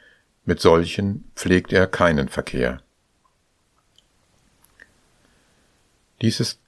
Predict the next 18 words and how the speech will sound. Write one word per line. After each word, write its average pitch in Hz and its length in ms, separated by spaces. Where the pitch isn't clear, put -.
keine 104 440
Regel 104 320
einer 92 320
altertümlichen 90 840
Sexualmoral. 78 1080
Alleiniges 85 680
Ziel 117 260
ist 123 240
auch 104 160
hier 107 380
das - 200
mitfühlende 113 720
Schonen 90 520
von 87 260
Wesen, 71 440
von - 160
Minderjährigen, 90 880
Abhängigen 82 760